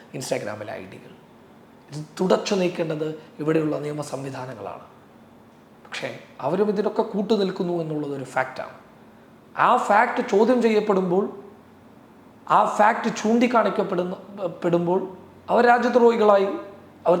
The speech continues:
തീവ്രവാദികളായി മാറുന്ന ഒരു സംസ്കാരവും ഇവിടെ വളർന്നു വരികയാണ്. അപ്പോൾ അപകടകരമായ ഒരു അവസ്ഥയിലൂടെ നമ്മൾ കടന്നു പോകുമ്പോൾ ഈ പറയപ്പെടുന്ന യാഷ് എന്ന് പറയുന്ന ചെറുപ്പക്കാരൻ്റെ, മുപ്പത്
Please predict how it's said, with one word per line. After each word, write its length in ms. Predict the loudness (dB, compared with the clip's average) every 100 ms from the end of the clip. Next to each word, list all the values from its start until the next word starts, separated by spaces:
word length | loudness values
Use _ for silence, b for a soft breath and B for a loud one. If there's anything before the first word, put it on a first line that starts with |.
| 0
തീവ്രവാദികളായി 720 | 2 4 4 4 2 0 0 -2
മാറുന്ന 240 | -4 -6 -8
ഒരു 80 | -10
സംസ്കാരവും 520 | -12 -12 -10 -8 -8 -8
ഇവിടെ 160 | -8 -6
വളർന്നു 340 | -6 -6 -8 -12
വരികയാണ്. 400 | -12 -14 -16 -18 -20 -20 -20 -20 -20 -20 -20 -20 -20 -20 -18 -4
അപ്പോൾ 140 | 0 4
അപകടകരമായ 720 | 4 6 6 4 4 2 2
ഒരു 120 | 2 0 -2 -4 -4 0
അവസ്ഥയിലൂടെ 580 | 2 2 2 4 2 -2 -4
നമ്മൾ 160 | -8 -10
കടന്നു 260 | -8 -8 -8
പോകുമ്പോൾ 420 | -10 -10 -12 -14 -18 -20 -20 -20 -20 -20 -20 -16 -10
ഈ 60 | 0
പറയപ്പെടുന്ന 400 | 2 4 0 -2 2
യാഷ് 240 | 4 4 0
എന്ന് 120 | -2 -2
പറയുന്ന 260 | -6 -6 -8
ചെറുപ്പക്കാരൻ്റെ, 600 | -6 -6 -6 -8 -8 -8 -10
മുപ്പത് 260 | -8 -6